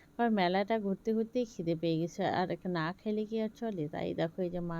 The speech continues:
আর আমি এখন বসে পড়লাম এখানে একটা ফ্যানের কাছে, বসে দেখো খাচ্ছি। আর পিছনে দেখো রাস্তাটা কীরকম ভেজা, কারণ বৃষ্টি এখনও পড়ছে টিপ টিপ টিপ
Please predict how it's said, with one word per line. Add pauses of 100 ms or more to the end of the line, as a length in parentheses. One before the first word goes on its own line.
আর
আমি
এখন
বসে
পড়লাম
এখানে
একটা
ফ্যানের (480)
কাছে, (400)
বসে
দেখো
খাচ্ছি।
আর
পিছনে
দেখো
রাস্তাটা
কীরকম
ভেজা,
কারণ (100)
বৃষ্টি
এখনও
পড়ছে (120)
টিপ
টিপ
টিপ